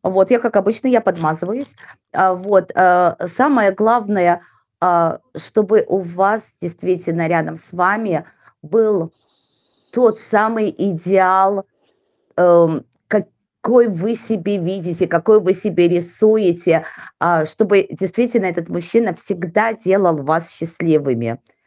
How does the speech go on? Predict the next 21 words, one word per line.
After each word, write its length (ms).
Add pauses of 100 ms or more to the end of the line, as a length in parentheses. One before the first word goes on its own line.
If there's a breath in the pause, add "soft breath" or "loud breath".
(320)
Чем 320
больше 320
будет 340
счастливых 600
людей 380
на 160
этой 340
планете, 480
то 80
есть, 200
опять-таки, 540 (300 loud breath)
если 300
счастлива 440
женщина, 480
то 140
счастлив 380
и 40
мужчина 540
рядом 320
с 120
ней. 380